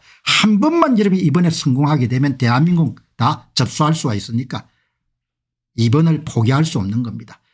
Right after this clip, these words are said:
사전투표용지에 관리관이 자신의 도장을 직접 날인할 것. 지금은 중앙선관위가 제작한 도장을 인쇄하여 날인을 가름. 이렇게 하는 겁니다.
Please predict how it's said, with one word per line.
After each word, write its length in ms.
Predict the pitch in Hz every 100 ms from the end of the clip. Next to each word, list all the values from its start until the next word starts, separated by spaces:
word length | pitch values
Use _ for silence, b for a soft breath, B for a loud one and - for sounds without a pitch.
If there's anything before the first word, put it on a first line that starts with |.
| _ _
사전투표용지에 1400 | - - 156 156 180 180 180 160 156 127 117 113 156 151 B B _
관리관이 760 | - 120 135 175 175 165 180 -
자신의 480 | 151 165 180 165
도장을 360 | 156 127 135 120
직접 400 | - 156 - 170
날인할 540 | 202 127 127 127 101
것. 140 | - 104 b b b
지금은 440 | - 185 185 180 175
중앙선관위가 840 | - 147 175 170 - 143 135 127
제작한 600 | 117 117 143 151 160 165
도장을 420 | 160 120 120 139 170 B _
인쇄하여 500 | 151 151 151 131 113
날인을 400 | 117 117 113 101
가름. 300 | 107 101 98 _ _ _ _ _ _ _ _ _ _ _ _ _ _ _ _
이렇게 280 | - 135 151
하는 220 | 101 117
겁니다. 340 | 117 _ _